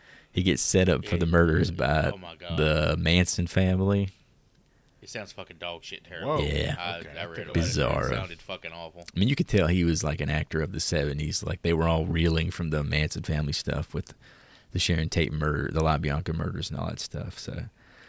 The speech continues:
Speaker 1: it's like he kinda tried to make it meta without anybody, I guess, appreciating it, because obviously this idea is totally fucking ditched.
Speaker 3: I would enjoy a prequel, though. I think that's a good idea, just not that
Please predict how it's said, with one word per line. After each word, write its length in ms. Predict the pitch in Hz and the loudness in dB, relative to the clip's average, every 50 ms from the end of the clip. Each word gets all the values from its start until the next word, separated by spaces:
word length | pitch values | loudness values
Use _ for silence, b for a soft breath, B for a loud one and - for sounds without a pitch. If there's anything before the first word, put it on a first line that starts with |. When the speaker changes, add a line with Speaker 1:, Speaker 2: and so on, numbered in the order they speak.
| B B B B B B B B | B B B B B B B B
Speaker 1:
it's 100 | B - | B -4
like 140 | - 87 - | -4 -2 -2
he 80 | - 92 | -2 0
kinda 260 | - 90 82 80 85 | 2 2 4 4 2
tried 260 | - - 90 85 76 | 0 0 0 2 2
to 40 | 71 | 0
make 320 | 85 85 82 82 82 - 95 | 0 2 2 2 2 2 0
it 100 | 71 - | -2 0
meta 460 | 76 78 82 85 90 98 98 101 98 - - - | 0 0 0 2 2 2 2 0 0 -4 -8 -12
without 380 | - - - 69 69 73 - - _ _ _ - | -10 -6 -2 -2 0 -2 -2 -4 _ _ _ -4
anybody, 600 | 87 80 73 67 - 76 73 69 67 - 90 - b b b b b b b b _ - | -4 -2 -2 0 0 2 2 2 0 -2 -4 -8 b b b b b b b b _ -10
I 40 | |
guess, 200 | - - - - | -8 -8 -8 -8
appreciating 640 | - - - - 92 - - - - 92 107 92 92 95 | -8 -6 -2 0 2 2 4 4 4 4 4 4 4 2
it, 160 | 104 92 90 | 0 0 -2
because 460 | - - - 92 82 85 - - - - - | -4 -2 0 0 0 0 -2 -4 -6 -4 -2
obviously 380 | 76 69 - - - - - | 0 0 0 -2 -4 -4 -6
this 180 | - - - - | -6 -6 -6 -6
idea 220 | - - - 85 | -6 -6 -4 -4
is 100 | 87 - | -6 -4
totally 300 | - - 71 - - - | -4 -4 -4 -4 -4 -6
fucking 340 | - - - - - - - | -8 -8 -10 -10 -10 -8 -8
ditched. 380 | - 76 80 - - - - - b b b b b b b b b b _ _ _ _ _ - | -6 -6 -6 -6 -8 -12 -12 -14 b b b b b b b b b b _ _ _ _ _ -4
Speaker 3:
I 80 | 208 254 | -4 -4
would 200 | 262 294 294 262 | -4 -6 -8 -8
enjoy 320 | 233 190 156 160 165 156 | -8 -6 -6 -4 -4 -4
a 80 | 127 87 | -4 -6
prequel, 420 | - - 160 180 - - 76 - | -4 -4 -4 -4 -4 -8 -14 -14
though. 180 | - - 58 58 - | -14 -16 -18 -16 -14
I 40 | - | -12
think 140 | 143 175 | -12 -10
that's 180 | 185 165 - - | -10 -10 -12 -12
a 40 | 104 | -12
good 140 | 107 107 87 | -12 -10 -10
idea, 380 | 69 - - - 101 87 71 | -10 -12 -12 -12 -10 -10 -10
just 180 | - - - - | -12 -14 -16 -14
not 220 | 95 80 71 - | -14 -14 -14 -12
that 220 | - 90 78 69 | -12 -10 -10 -12